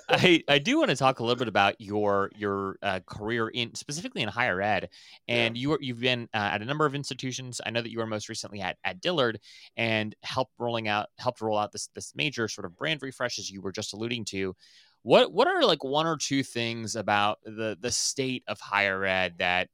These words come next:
Speaker 1: uh, that keep you up at night, or, or, or, or one or two things about the state of higher ed that you think need, need a little love, need a, need a little of attention?
Speaker 2: You know, the first thing is, um, to me, there's an external threat,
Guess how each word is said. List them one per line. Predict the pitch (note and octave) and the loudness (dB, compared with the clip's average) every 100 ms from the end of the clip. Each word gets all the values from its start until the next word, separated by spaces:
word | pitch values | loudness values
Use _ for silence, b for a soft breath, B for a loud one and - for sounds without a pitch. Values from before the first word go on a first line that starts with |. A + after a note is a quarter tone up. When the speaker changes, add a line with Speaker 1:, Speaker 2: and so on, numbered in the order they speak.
| _ _ _ _ - | _ _ _ _ -2
Speaker 1:
uh, | F3 F#3+ | -2 -2
that | B3 A3+ | -6 -6
keep | - B3+ | -6 -4
you | B3+ | 2
up | B3 D#3+ | 4 4
at | A2+ | 2
night, | G2+ G2 G2 | 4 4 4
or, | G2+ | 2
or, | F#2+ A#2 A#2 | 2 0 0
or, | - A#2+ A#2 - | 2 2 2 0
or | C3 | 2
one | F3+ G3+ | 2 2
or | |
two | - F#3 | -2 -6
things | - D#3 C3 | -4 -4 -2
about | C3 - | -2 -4
the | |
state | - A#2+ | -6 -6
of | A#2 | -2
higher | B2 A2+ A2+ | 0 2 4
ed | A2 G#2 | 2 2
that | G#2 G#2 - b b - | 2 2 -2 b b -8
you | D3 | -6
think | - C3+ A2 | -2 -2 -2
need, | A#2+ C3+ C3 B2 _ _ _ F3+ | -6 -4 -4 -6 _ _ _ -2
need | C4 | 0
a | |
little | A#3+ G#3 | 6 6
love, | C#3+ E3+ D2+ G#2+ | 8 8 8 2
need | C3+ | 0
a, | C3+ | 0
need | C#3 D3+ D#3 | 0 0 0
a | |
little | C#3 C3 A2 | 0 -2 -4
of | F#2+ | -6
attention? | G#2 G#2 - - _ _ _ _ B B B B B B B B B B | -10 -8 -8 -12 _ _ _ _ B B B B B B B B B B
Speaker 2:
You | C#3+ | 10
know, | D3+ | 12
the | B2+ | 12
first | - D3+ E3 - | 10 8 6 4
thing | A2+ A2 - | 2 2 4
is, | F#2+ F2+ E2+ | 4 4 4
um, | F2 E2 D#2+ | 6 6 2
to | - | 4
me, | E3 F#3 | 8 10
there's | B2+ G2 | 10 10
an | F2+ | 4
external | E2 - F#2+ D#2+ C#2+ | 0 2 2 2 -2
threat, | - B1+ G#1+ | -2 -2 -2